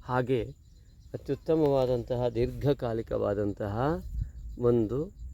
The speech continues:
ಅಧಿಕಾರವನ್ನು ಪಡೆಯುವ ಯೋಗ ಎಲ್ಲವೂ ಕೂಡ ಈ ಒಂದು ವೃಷಭ ರಾಶಿಗೆ ಇದೆ. ಈ ನಿಟ್ಟಿನಲ್ಲಿ ತಮ್ಮ ಪ್ರಯತ್ನ ಅಗತ್ಯ ಇರ್ತದೆ.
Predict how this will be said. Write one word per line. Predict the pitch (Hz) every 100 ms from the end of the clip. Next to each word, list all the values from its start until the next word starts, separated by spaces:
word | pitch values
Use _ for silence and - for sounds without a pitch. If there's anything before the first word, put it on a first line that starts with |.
| - - - -
ಅಧಿಕಾರವನ್ನು | 120 139 - 113 101 98 107
ಪಡೆಯುವ | 131 123 104 95
ಯೋಗ | 104 92 92 85 - - - - - - - -
ಎಲ್ಲವೂ | 123 123 143 113
ಕೂಡ | - 104 120 143 - -
ಈ | 127
ಒಂದು | 110 101
ವೃಷಭ | 101 104 143 113
ರಾಶಿಗೆ | 104 95 - 110
ಇದೆ. | 98 92 90 - - - -
ಈ | 120 107 - -
ನಿಟ್ಟಿನಲ್ಲಿ | 127 143 - 113 101 101
ತಮ್ಮ | 104 104
ಪ್ರಯತ್ನ | 101 110 113 123 131
ಅಗತ್ಯ | 107 95 95 123
ಇರ್ತದೆ. | 113 95 - 90 90